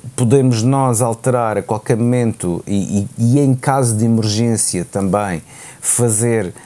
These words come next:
as alterações todas necessárias. Ahm, e isto para já como é que, como é que é feito? Isto, eh, portanto, abrimos os, eh, os settings,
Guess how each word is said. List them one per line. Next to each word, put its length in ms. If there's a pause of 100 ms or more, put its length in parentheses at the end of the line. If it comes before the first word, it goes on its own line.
(100)
as 200
alterações 580
todas 380
necessárias. 800 (420)
Ahm, 460
e 100
isto 220
para 120
já 220
como 280
é 60
que, 640
como 180
é 40
que 100
é 60
feito? 520
Isto, 480
eh, 60
portanto, 400
abrimos 380
os, 340
eh, 180
os 240
settings, 560